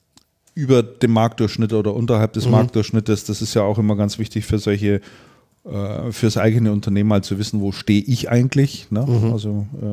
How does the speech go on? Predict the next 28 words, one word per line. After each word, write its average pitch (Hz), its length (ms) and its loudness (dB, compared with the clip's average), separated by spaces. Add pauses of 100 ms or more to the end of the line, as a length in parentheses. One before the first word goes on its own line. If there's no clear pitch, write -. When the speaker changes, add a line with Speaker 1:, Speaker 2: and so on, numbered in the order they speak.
(140)
Speaker 1:
wie 110 60 -4
sind 104 220 -2
so 107 80 -2
meine 104 280 2
Kennzahlen, 113 540 2
wie 107 40 -2
muss 104 160 -2
man 104 140 -2
das 101 80 -4
so - 80 -6
einsortieren? 113 640 -2 (580)
Und, 107 560 0
äh, 110 340 4
ja, 131 120 4
da 156 80 4
kamen 151 180 2
da 156 100 4
schon 147 200 2
ein 143 40 0
paar 143 140 6
ganz 139 260 2
interessante 131 500 0
Erkenntnisse 127 580 2
raus. 104 260 -6
Beispielsweise 113 760 -2
auch, 143 260 0
dass 131 180 0
die 117 240 0